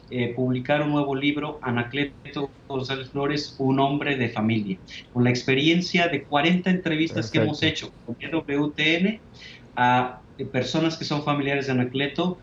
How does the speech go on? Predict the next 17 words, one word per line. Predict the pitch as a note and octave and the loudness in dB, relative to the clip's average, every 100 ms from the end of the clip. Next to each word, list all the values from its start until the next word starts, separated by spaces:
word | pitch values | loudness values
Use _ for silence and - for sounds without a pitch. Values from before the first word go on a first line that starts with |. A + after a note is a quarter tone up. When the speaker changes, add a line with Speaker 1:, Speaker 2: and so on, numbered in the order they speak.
| - | -10
Speaker 1:
algunos | B2 A#2+ D3 D3+ - | -4 0 2 2 0
cardenales, | C3 B2 B2 C3 D3 D#3 - - | 0 2 0 0 0 -4 -8 -8
algunos | A#2 C3 D3+ C#3 | -4 -2 -2 -2
obispos | C3 C3+ - D#3 - - | -2 -2 -2 -6 -4 0
y | |
algunos | B2+ B2+ F#3 F#3+ E3+ | 2 4 4 4 2
expertos | C#3 - C#3+ C#3 - C3 | -4 -4 -2 -2 -2 -4
sobre | B2 A#2 | -2 0
Anacleto. | A#2 A#2 B2+ B2 C3 | 0 0 -2 -2 -2
Pienso | - D3 D3+ - | 2 2 0 -2
que | B2+ A#2+ - - - | 0 -2 -4 -12 -2
valdrá | B2 C3 C3+ | 0 2 2
la | C#3 C#3 | 2 0
pena | C3+ C3+ | 0 0
leerlo | B2+ B2+ C3 D3 | 2 0 0 -2
y | D#3 C#3+ | 0 2
también | D3 D3 A3 A3+ F#3 | 2 4 2 2 -4